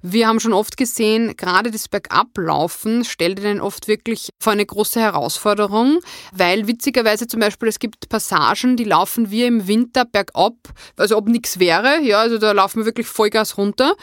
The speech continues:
und auf einmal im Sommer sieht man, oh, da sind ja Steine und Wurzeln und dann läuft man auf einmal viel vorsichtiger runter, weil natürlich dann quasi Hindernisse im Weg sind. Und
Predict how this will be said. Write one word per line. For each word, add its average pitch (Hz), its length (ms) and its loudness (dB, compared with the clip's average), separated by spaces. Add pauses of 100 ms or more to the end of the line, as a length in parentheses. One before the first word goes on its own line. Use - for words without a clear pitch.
(280)
und 226 100 0
auf 202 120 2
einmal 220 260 2
im 254 100 2 (120)
Sommer 208 240 2
sieht 247 180 -4
man, 240 140 2
oh, 349 300 2
da 254 100 0
sind 240 160 2
ja 220 80 2
Steine 214 480 0
und 202 140 -2
Wurzeln 247 480 -2
und 226 120 -2
dann 226 80 0
läuft 190 320 0
man 240 120 0
auf 240 120 -2
einmal 214 240 -4
viel 233 200 -6
vorsichtiger 202 640 -2
runter, 226 380 0 (300)
weil 165 220 0
natürlich 226 460 -2
dann 214 160 -4
quasi 185 320 0
Hindernisse 202 580 0
im 165 160 -2
Weg 160 240 0
sind. 262 380 -2 (360)
Und 226 200 -2